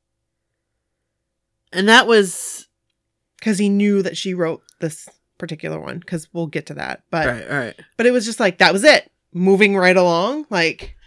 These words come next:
Speaker 1: Yeah, it was weird.
Speaker 2: all is forgiven.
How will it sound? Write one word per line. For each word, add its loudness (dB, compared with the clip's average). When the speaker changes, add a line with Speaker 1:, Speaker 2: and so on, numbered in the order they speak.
Speaker 1:
Yeah, 4
it 2
was 0
weird. 0
Speaker 2:
all 2
is 0
forgiven. -6